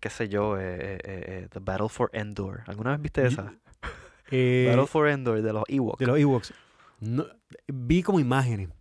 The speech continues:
Speaker 2: Nunca llegué a verlas completas,
Speaker 1: Ok.
Speaker 2: pero vi así como, nunca me interesó y creo que las daban en Guapa también en algún momento.
Speaker 1: Yo las veía en el Disney Channel.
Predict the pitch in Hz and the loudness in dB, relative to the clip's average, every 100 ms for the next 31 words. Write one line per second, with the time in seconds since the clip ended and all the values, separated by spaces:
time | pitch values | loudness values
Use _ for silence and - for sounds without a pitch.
0 | _ - 120 120 135 165 165 160 143 143 | _ -12 -4 -2 2 4 6 6 6 4
1 | 135 - 127 117 139 131 113 113 117 127 | 2 0 -2 2 2 2 0 0 0 0
2 | - 143 135 135 147 143 190 202 190 175 | -4 -8 -8 -4 -2 0 2 2 2 2
3 | 127 147 156 139 - 151 196 135 147 185 | 2 2 2 0 -2 0 2 2 4 4
4 | 120 123 156 127 113 117 135 120 120 139 | 4 4 2 0 0 0 0 0 2 2
5 | 135 135 123 113 120 135 190 196 147 127 | 4 2 0 -2 0 0 2 2 0 -2
6 | - 131 104 92 | -6 -6 -6 -8